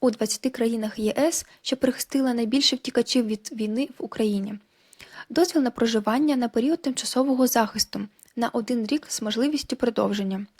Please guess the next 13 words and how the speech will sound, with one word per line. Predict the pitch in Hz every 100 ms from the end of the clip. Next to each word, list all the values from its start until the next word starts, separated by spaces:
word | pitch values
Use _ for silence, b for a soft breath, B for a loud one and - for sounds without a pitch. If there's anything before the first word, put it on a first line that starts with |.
| b b b
Доступ | - 214 330 247
до | 226
роботи, | 220 208 233 277 233 - B B
вимоги | 233 277 294 -
очікування | 233 - 269 - 226 220
шести | 240 - 247
місяців, | 220 311 - - 247 - B -
на | 240
відміну | 247 254 254 226
від | 226 -
отримання | 226 240 220 214
статусу | 214 226 214 208 220
біженців, | 262 302 285 -